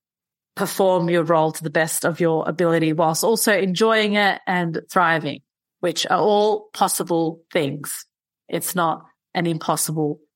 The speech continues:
All right, so let's move into the different forms of pressure. First and foremost, the high expectations placed on you by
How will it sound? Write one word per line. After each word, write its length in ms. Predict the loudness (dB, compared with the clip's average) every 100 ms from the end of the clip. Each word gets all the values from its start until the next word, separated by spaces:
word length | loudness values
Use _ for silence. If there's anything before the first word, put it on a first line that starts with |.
| _ _ _ _ _ 0
All 80 | 2
right, 180 | 2
so 140 | 2 2
let's 260 | 2 2
move 240 | 2 2 2
into 640 | 0 0 -2 -2 0 2
the 100 | 0
different 480 | 0 -2 0 -2 -2
forms 640 | -2 0 2 0 -2 -6 -4
of 380 | -2 0 -2 -6 _
pressure. 560 | -4 -2 0 0 0 -2 -6 _ _ _ _ _ _ -2
First 300 | 2 2 2
and 120 | 0
foremost, 560 | 2 2 4 2 -2 -10 _ _ -2
the 160 | 0
high 500 | 0 0 2 4 2
expectations 840 | 0 -2 -4 0 0 0 -2 -4 -2
placed 400 | 0 0 0 0
on 220 | 0 -2
you 440 | -2 0 0 -2 -6 -20 _ _ _ _ _
by 320 | 0 2 0